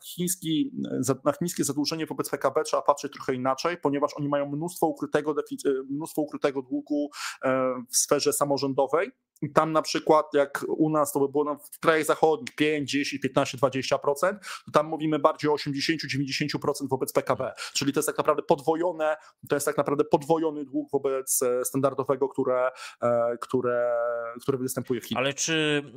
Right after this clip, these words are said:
Speaker 2: e, te wskaźniki, o których mówisz, czy te problemy mogą, e, rzeczywiście powstrzymać Chiny? Bo tutaj, no, mówimy o Korei Północnej, ale trudno nie mówić o Chinach, e,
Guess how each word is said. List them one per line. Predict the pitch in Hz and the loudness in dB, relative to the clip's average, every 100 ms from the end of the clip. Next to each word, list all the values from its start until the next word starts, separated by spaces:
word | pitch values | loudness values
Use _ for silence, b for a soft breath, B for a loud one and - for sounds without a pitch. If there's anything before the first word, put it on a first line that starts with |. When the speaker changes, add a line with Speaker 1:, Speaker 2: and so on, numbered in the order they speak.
| 139 | -12
Speaker 2:
e, | 135 135 _ | -8 -10 _
te | 151 139 131 127 | 0 2 2 -2
wskaźniki, | - 139 110 127 156 127 | -6 -6 -6 -6 -6 -4
o | 107 | -4
których | - 120 107 101 | -6 -8 -8 -8
mówisz, | 120 120 117 | -10 -8 -8
czy | - | -10
te | - | -10
problemy | - 110 104 117 120 | -10 -6 -6 -6 -4
mogą, | 117 120 113 113 b b b b _ | -4 -4 -4 -6 b b b b _
e, | 104 101 101 | -10 -10 -10
rzeczywiście | 104 113 113 104 | -12 -14 -12 -10
powstrzymać | 117 - - 123 117 107 | -10 -10 -8 -6 -8 -10
Chiny? | - 139 120 104 | -10 -6 -6 -6
Bo | 107 | -8
tutaj, | 117 110 104 | -8 -8 -6
no, | 110 | -8
mówimy | 110 113 113 | -8 -8 -8
o | |
Korei | - 113 | -6 -8
Północnej, | 110 117 127 - 117 | -8 -6 -6 -6 -6
ale | 107 104 101 90 - | -4 -6 -8 -16 -16
trudno | 117 113 | -12 -8
nie | 113 | -8
mówić | 113 107 117 | -8 -8 -10
o | |
Chinach, | - 170 104 95 95 | -6 -4 -4 -6 -10
e, | 98 | -14